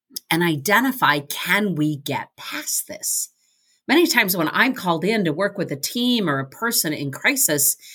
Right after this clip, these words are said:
it typically has something to do with a betrayal, a mistrust, something that happened. So now there are feelings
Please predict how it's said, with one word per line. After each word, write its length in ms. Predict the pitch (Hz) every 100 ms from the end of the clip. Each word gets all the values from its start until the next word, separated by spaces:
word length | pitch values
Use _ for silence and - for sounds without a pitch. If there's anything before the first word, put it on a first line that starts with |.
| - -
it 200 | 226 233
typically 520 | - 302 294 247 220
has 540 | - 285 247 208 - -
something 560 | 240 311 - 330 330
to 160 | 320 320
do 800 | 262 359 349 247 220 233 294 285 - - - _ -
with 140 | 226
a 60 | 233
betrayal, 800 | 240 240 - 277 285 196 147 -
a 80 | 175
mistrust, 960 | 185 196 220 - - - 262 202 -
something 480 | - 220 - 226 214
that 380 | 196 190 - 180 _ _ _ _ _ _ _ _ _ _ _ -
happened. 760 | - - 277 320 320 160 160
So 220 | - 220
now 340 | 202 202 202 208
there 300 | 185 190 -
are 420 | 170 165 160 160 _ _ _
feelings 960 | - - - 302 330 302 180 143 143 135